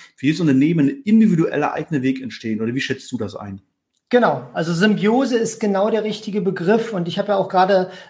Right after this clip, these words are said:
Speaker 2: eingangs schon gesagt, es geht darum, für jedes Unternehmen, für jede Produktwelt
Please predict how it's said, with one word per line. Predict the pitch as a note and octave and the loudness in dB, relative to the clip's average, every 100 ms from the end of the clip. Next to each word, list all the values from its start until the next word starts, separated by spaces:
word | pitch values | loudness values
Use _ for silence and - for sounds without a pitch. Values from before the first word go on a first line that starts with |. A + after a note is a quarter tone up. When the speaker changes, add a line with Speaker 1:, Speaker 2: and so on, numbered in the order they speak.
| - | -2
Speaker 2:
eingangs | F3 G#3 G3+ F#3+ | 2 2 2 0
schon | G3 F#3+ | -2 0
gesagt, | F#3 F#3+ G3 G3 | 4 4 4 -2
es | - | -6
geht | - G#3+ A3 - - | -2 -2 -2 -18 -6
darum, | F#3 F#3+ A3 A3 | 0 2 2 0
für | - | 0
jedes | F#3 E3+ A#3 C4+ | 0 0 -2 -2
Unternehmen, | B3 G#3+ G#3+ G3 A3 A3+ | -4 0 0 0 -2 -2
für | - | 0
jede | F#3 F#3 A3 | 0 0 -2
Produktwelt | A#3+ - E3+ B3+ B3 - G#3+ G#3 G#3 | -4 -4 -2 -2 -4 -4 0 0 -4